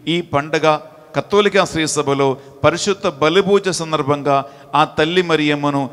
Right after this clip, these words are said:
శ్రీ సభకి తల్లి కొనియాడటానికి మనం ప్రారంభించి ఉన్నామన్నమాట. అప్పటి నుంచి ఈ పండుగను కథోలిక శ్రీ సభలో మనం కొనియాడుతూ వస్తూ ఉన్నాం. అందువలన తల్లి మరియను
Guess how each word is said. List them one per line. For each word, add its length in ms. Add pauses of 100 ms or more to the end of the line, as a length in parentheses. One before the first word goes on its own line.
(120)
శ్రీ 240
సభకి 360
తల్లి 360
కొనియాడటానికి 920 (180)
మనం 200
ప్రారంభించి 600
ఉన్నామన్నమాట. 460 (540)
అప్పటి 360
నుంచి 440 (300)
ఈ 100
పండుగను 720 (180)
కథోలిక 340
శ్రీ 220
సభలో 260
మనం 120
కొనియాడుతూ 560
వస్తూ 300
ఉన్నాం. 260 (2000)
అందువలన 520 (460)
తల్లి 320
మరియను 600